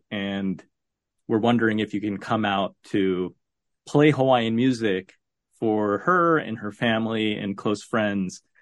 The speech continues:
as they do this dedication. It'll just be a very small event. Um, you know, ten to fifteen people will be there.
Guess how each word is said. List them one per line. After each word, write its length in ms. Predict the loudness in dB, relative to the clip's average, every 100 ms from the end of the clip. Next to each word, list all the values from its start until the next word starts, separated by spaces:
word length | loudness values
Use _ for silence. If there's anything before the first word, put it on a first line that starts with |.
| _ _
as 220 | -2 0
they 160 | 2 4
do 160 | 4 4
this 240 | 2 -2 _
dedication. 580 | -4 -2 -4 -6 -6 -4
It'll 200 | -2 -2
just 180 | -2 0
be 80 |
a 60 | 2
very 240 | 4 2
small 340 | 2 -4 -6 -4
event. 340 | -6 -8 -10 -14 _ _ _ _ _
Um, 380 | -10 -8 -8 -12 _
you 120 | -8 -8
know, 100 | -6
ten 220 | -2 -2
to 80 | -2
fifteen 360 | -6 -6 -8
people 320 | -4 -4 -4
will 120 | -6 -6
be 160 | -6
there. 340 | -6 -8 -10